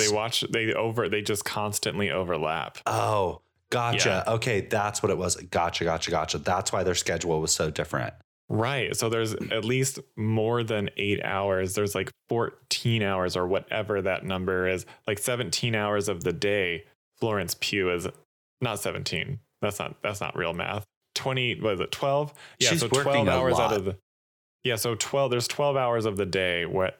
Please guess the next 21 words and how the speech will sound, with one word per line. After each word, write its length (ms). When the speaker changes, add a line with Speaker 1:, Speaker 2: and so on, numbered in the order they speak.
Speaker 1:
that 200
Florence 400
Pugh 320
is 160
not 340
able 300
to 400
watch 440
her. 300
And, 560
um, 460
that 340
is, 240
she's 260
being 260
watched 320
by 160
a 120
religious 520
zealot 480
nun. 500